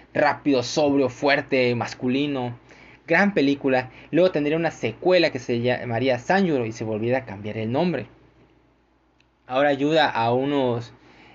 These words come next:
este, samuráis de su, de un señor, este, que está arrestado de manera injusta y trata de ayudarlos a, pues, a liberar a su maestro.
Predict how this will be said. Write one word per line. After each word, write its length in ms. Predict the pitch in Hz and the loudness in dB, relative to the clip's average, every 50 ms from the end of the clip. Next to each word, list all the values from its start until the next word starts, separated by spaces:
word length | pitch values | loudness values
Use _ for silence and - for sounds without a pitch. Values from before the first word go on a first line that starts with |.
| - _ - | -20 _ -2
este, 340 | 123 127 127 120 123 131 120 | 0 0 0 0 -2 -4 -2
samuráis 580 | 131 127 123 127 123 123 131 131 139 143 139 | -2 -2 0 0 2 2 2 4 2 2 0
de 120 | 139 131 120 | -2 -4 -4
su, 440 | - 131 120 113 110 110 110 107 - - _ _ _ _ _ _ _ _ | -4 -2 -2 -2 -2 -4 -4 -6 -10 -14 _ _ _ _ _ _ _ _
de 340 | 120 123 123 120 120 117 123 | -4 -2 0 2 2 2 2
un 420 | 131 135 139 139 139 139 139 135 123 | 0 -2 -2 -4 -4 -4 -4 -6 -6
señor, 560 | - 131 123 123 123 123 127 127 131 131 - | -4 -4 -2 -2 -2 0 0 0 0 0 0
este, 800 | - 120 117 117 117 - 113 110 107 104 98 92 - - - - _ _ _ _ _ _ _ _ _ _ _ _ _ _ _ _ | -2 -2 -4 -4 -6 -6 -4 -4 -4 -4 -6 -8 -10 -12 -16 -20 _ _ _ _ _ _ _ _ _ _ _ _ _ _ _ _
que 120 | - 131 | -6 -6
está 260 | 123 120 - 131 127 | -6 -4 -2 0 2
arrestado 680 | 127 131 135 123 123 - - 135 139 139 139 135 127 123 - | 2 2 2 0 0 0 0 2 4 4 2 2 -2 -4 -4
de 140 | - 120 117 | -4 -2 0
manera 300 | 117 113 117 123 123 123 | 0 0 0 0 -2 -2
injusta 520 | 127 127 120 120 - 160 170 165 - - | -2 -4 -4 -2 -2 -2 -2 -2 -4 -8
y 60 | 131 120 | -10 -8
trata 320 | - 123 120 117 120 131 | -4 -4 -4 -2 0 2
de 80 | 123 117 | 2 2
ayudarlos 580 | 113 113 120 117 120 120 123 131 139 139 - | 2 0 0 2 2 2 2 0 -2 -4 -4
a, 140 | 123 104 - | -6 -8 -8
pues, 340 | - - 78 - - - - _ - - - - | -8 -12 -12 -12 -14 -18 -20 _ -20 -20 -10 -4
a 120 | - 120 | -2 0
liberar 500 | 127 131 127 123 120 113 117 127 165 185 | 2 2 2 2 2 2 2 2 2 2
a 80 | 165 135 | 2 0
su 140 | 123 - 120 | -2 -6 -6
maestro. 600 | 113 110 110 110 147 190 190 - - 131 120 | -6 -4 -2 0 0 0 0 -2 -4 -8 -8